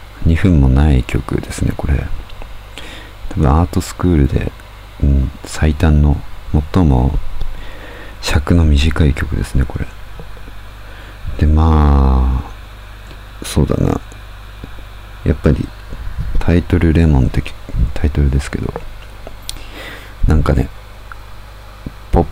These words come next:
プなタイトルで、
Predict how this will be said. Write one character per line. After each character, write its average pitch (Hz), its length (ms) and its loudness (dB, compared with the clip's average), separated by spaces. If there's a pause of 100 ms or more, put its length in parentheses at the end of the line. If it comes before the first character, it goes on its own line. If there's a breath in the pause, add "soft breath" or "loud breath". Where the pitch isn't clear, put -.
プ - 80 2
な 50 200 0 (1500)
タ - 120 2
イ 71 80 4
ト - 160 0
ル - 160 2
で、 - 180 0